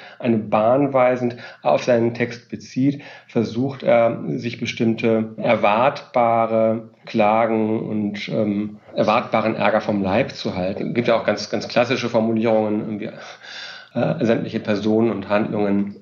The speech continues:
die in diesem Roman vorkommen, sind frei erfunden und haben nichts, ähm, mit, ähm, lebenden, ähm, Personen und realen Geschehnissen zu tun. Diese klassische Form hat, ähm, Benjamin von Stuckrad-Barre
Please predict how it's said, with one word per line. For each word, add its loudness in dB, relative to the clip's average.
die -6
in -2
diesem -4
Roman -2
vorkommen, 0
sind -12
frei -2
erfunden 0
und -4
haben -2
nichts, -8
ähm, -2
mit, -6
ähm, -2
lebenden, 0
ähm, -6
Personen -2
und -6
realen -2
Geschehnissen -4
zu -8
tun. 0
Diese 2
klassische 0
Form 2
hat, -2
ähm, -4
Benjamin 0
von -6
Stuckrad-Barre -2